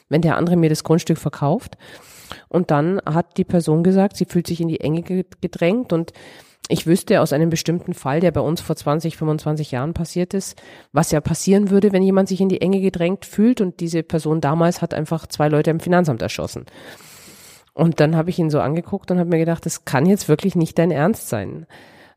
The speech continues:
Ähm, ja, ich glaub, da, das ist eine, man kann es gar nicht planen, wie man reagiert auf so eine Situation. Also ich war dann eher wütend und hab mir gedacht, „Was bildest du dir eigentlich ein?“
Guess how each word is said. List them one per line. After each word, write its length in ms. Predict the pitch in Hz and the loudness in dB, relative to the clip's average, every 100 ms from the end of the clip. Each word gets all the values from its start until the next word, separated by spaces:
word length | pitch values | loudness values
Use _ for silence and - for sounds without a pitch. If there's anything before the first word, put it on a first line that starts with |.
| - | -6
Ähm, 280 | 147 147 147 | -2 0 -2
ja, 320 | 131 139 175 - 143 _ _ _ _ _ _ _ _ - _ _ _ _ _ _ _ 269 196 - _ 277 | 0 2 0 -4 -20 _ _ _ _ _ _ _ _ -20 _ _ _ _ _ _ _ -20 _ -20 _ -14
ich 160 | 240 | -6
glaub, 240 | 214 190 - | 2 2 4
da, 160 | 175 | 2
das 240 | - 196 202 | 0 -4 -4
ist 140 | 202 | 0
eine, 180 | 190 - - _ | 0 0 -6 _
man 140 | - 170 | -4 0
kann 160 | 214 | 2
es 140 | 240 - | 2 2
gar 120 | 170 | 2
nicht 200 | 202 - | 2 -2
planen, 480 | - 156 180 208 175 | -2 2 2 2 2
wie 60 | |
man 120 | 175 156 | 0 0
reagiert 520 | 151 139 131 139 - | -2 -4 -2 -4 -4
auf 120 | 117 | -6
so 100 | 139 | -4
eine 120 | 131 | -4
Situation. 640 | 127 123 120 113 - 120 127 | -4 -6 -6 -8 -8 -8 -6
Also 160 | 127 - | -6 -6
ich 160 | - | 0
war 120 | 170 | 2
dann 120 | 170 151 | 4 2
eher 240 | 165 160 | 2 2
wütend 300 | 180 226 185 | 0 0 -2
und 100 | 165 | 0
hab 140 | 165 | 0
mir 60 | 165 | 2
gedacht, 180 | 160 160 | 0 0
„Was 80 | 156 | -4
bildest 320 | 170 185 - | -2 -2 -2
du 60 | |
dir 140 | 165 151 | -2 0
eigentlich 260 | 143 147 | 0 -4
ein?“ 260 | - 160 | -6 -6